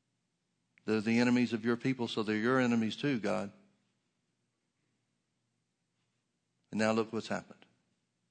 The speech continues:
My wives and my daughters have been taken captive. That would have been a perfect place to have the biggest pity party ever known to man and give up.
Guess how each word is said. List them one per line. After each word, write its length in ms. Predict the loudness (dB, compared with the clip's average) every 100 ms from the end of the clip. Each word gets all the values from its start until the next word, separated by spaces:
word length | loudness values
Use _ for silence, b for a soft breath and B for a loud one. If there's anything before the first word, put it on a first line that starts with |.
| _ _ _ _ _ _ _ _ _ _ _ _ _ _ _ _ _ _ -10
My 100 | -4
wives 400 | 2 4 2 0
and 100 | -2
my 100 | 0
daughters 640 | 2 2 2 -2 -6 -12 -16 _ _ _ _ _ _ _ _ _ _ _ _ _ _ _ _ _ _
have 100 | -4
been 140 | -4 -2
taken 320 | -2 -2 -6
captive. 400 | -6 -8 -12 -20 _ _ _ _ _ _ _ _ _ _ _ _ _ _ _ _ _ -6
That 120 | -2
would 100 | 0
have 60 |
been 100 | 0
a 60 | -2
perfect 380 | -2 -4 -4 -6
place 460 | -4 -2 -4 -12 -20 _
to 80 | -12
have 220 | -6 -6
the 60 | -6
biggest 360 | -4 -2 -2 -4
pity 200 | -4 -4
party 340 | -4 -4 -2
ever 180 | -4 -4
known 260 | -2 -2
to 80 | -2
man 340 | -4 -6 -10 -14 _ _ _ _ _ _ _ _ _ _ _ _ _ _ _ _ _ _ _ _ -16
and 120 | -8
give 180 | -8 -6
up. 200 | -10